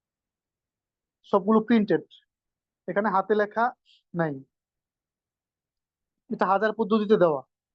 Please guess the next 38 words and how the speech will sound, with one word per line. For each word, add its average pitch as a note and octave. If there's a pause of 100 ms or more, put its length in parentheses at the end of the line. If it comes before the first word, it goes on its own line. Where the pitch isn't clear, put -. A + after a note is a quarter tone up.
(180)
দেখেন F#3
দুই F#3+
নম্বর A3+
অংশ G#3 (120)
কলাম, E3+ (720)
অংশ F3
কলামের G3+
মধ্যে G#3
কি G#3
আছে? G3+ (540)
শূন্য G#3 (100)
দশমিক A3 (540)
ছয় G3+ (260)
দুই G3 (120)
পাঁচ, E3 (140)
অর্থাৎ F#3
এখানে G3+ (440)
এক G3+
দশমিক G3
শূন্য G3
শূন্য F3+
শূন্য, D#3
ওই G3
সিস্টেমে F3+
লেখা D3+
হয়েছে। C3+ (2250)
প্রথম G#3+
কলামে G#3+
মালিক, G3+
কৃষি, G3+ (140)
অকৃষি G3
প্রজা F#3
বা F3+ (120)
ইজারাদারের F3
নাম F3
ঠিকানা E3
লেখা D3
আছে। D3